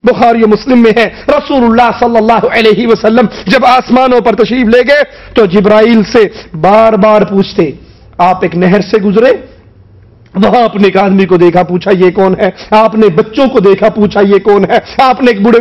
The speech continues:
بزرگ کو دیکھا، پوچھا، 'یہ کون ہے؟' اگر نبی عالم الغیب تھے تو پوچھ کیوں رہے تھے؟ رضی اللہ تعالی عنہ، مومنوں کی ماں عائشہ، نبی کی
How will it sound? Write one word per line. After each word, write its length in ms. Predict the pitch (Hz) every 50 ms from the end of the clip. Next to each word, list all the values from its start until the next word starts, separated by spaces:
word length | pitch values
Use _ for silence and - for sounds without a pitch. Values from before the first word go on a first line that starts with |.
| 190
بزرگ 240 | 214 185 233 330 294 - 277
کو 40 | 226
دیکھا، 320 | 190 202 190 170 - - 180 -
پوچھا، 220 | 226 226 - 220
'یہ 180 | 214 208 214 214 208
کون 200 | 208 214 214 202
ہے؟' 180 | 170 - 185 165 - - - - 226
اگر 160 | 202 220 208 208
نبی 160 | 220 202 214 214 208
عالم 240 | 214 214 220 214 208 208
الغیب 320 | 196 170 208 220 220 185 190 -
تھے 200 | - - 220 214 220 208 196 190 - - - - -
تو 80 | - 185
پوچھ 300 | - - 190 185 - -
کیوں 160 | - 214 208 208
رہے 180 | 208 196 214 208 -
تھے؟ 100 | - 277 - _ _ - _ - - _ _ _ _ _ _ _ _ _ _ _ _ _ _ -
رضی 140 | 110 117 113
اللہ 320 | 113 113 110 123 127 123 - 117
تعالی 240 | 107 127 127 127 120
عنہ، 240 | 110 120 120 113 - - _ _ - _ _ _ _ - 185
مومنوں 440 | 165 170 165 170 165 160 156 151
کی 160 | 147 - 165 156
ماں 220 | 147 143 147 135
عائشہ، 360 | 131 131 131 123 - - - - - - - _ - - - 190 196
نبی 180 | 208 170 185 175
کی 160 | 175 - 165